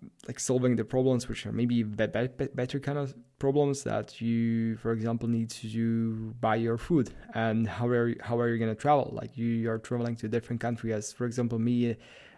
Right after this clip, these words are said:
I, I traveled to the U S and I just, okay, didn't really know where to, where to buy protein bars there. Or,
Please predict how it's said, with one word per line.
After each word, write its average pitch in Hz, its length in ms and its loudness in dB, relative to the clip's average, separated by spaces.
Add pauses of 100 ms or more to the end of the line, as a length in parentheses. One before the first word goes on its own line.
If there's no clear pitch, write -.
I, - 400 -8
I 120 60 -4
traveled 127 300 -2
to 120 60 -12
the 113 100 -2
U 110 180 0
S 151 180 0
and 110 100 0
I 110 60 0
just, 113 320 -6
okay, 113 220 -4
didn't 117 360 0
really 117 160 2
know 113 140 0
where 113 300 0
to, 110 280 -6 (280)
where 110 180 0
to 113 140 -8
buy 104 220 -2
protein 117 480 -4
bars 131 260 2
there. 113 220 2
Or, - 160 -6